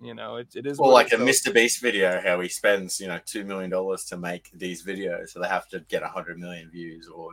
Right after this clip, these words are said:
Speaker 2: can't make the next one.
Speaker 1: Yeah, yeah, yeah. Yeah.
Speaker 2: But that is a good thing. Like, I know G T A five at the time was the most expensive media ever made, and obviously it made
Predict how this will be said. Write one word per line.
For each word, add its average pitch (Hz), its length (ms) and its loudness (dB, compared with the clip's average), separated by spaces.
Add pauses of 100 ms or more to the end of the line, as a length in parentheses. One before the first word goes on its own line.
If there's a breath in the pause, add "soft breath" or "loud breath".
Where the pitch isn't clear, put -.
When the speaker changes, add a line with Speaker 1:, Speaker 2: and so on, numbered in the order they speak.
(120)
Speaker 2:
can't 90 180 -6
make 90 160 -8
the - 60 -20
next 87 240 -16
one. - 160 -14 (600 soft breath)
Speaker 1:
Yeah, 107 320 0
yeah, 113 140 -4 (120)
yeah. 101 160 -6 (520)
Yeah. 80 120 -14 (800)
Speaker 2:
But 156 80 6
that 180 320 10
is 165 160 8
a 165 60 8
good 156 160 6
thing. 101 320 2
Like, 101 240 2 (400)
I 123 80 4
know 123 120 6
G 123 220 2
T 120 140 0
A 104 100 4
five 104 360 2
at - 100 -10
the - 60 -20
time 90 280 -6
was 90 140 -12
the 95 100 -10
most 92 260 -8
expensive 98 480 -10
media 92 380 -8
ever 80 220 -10
made, - 340 -14
and 92 100 -8
obviously 101 400 0
it 104 220 -8
made 95 400 2